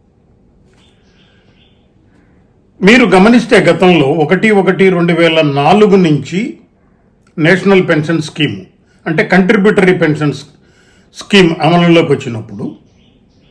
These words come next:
అప్పుడు కూడా రాష్ట్ర ప్రభుత్వాలు కానీ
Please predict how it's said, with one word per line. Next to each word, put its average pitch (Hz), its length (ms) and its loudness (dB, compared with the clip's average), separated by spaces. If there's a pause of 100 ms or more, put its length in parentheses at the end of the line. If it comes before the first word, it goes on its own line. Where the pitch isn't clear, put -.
(260)
అప్పుడు 226 300 0
కూడా 175 500 0 (800)
రాష్ట్ర 208 420 0
ప్రభుత్వాలు 202 560 0
కానీ 147 540 -2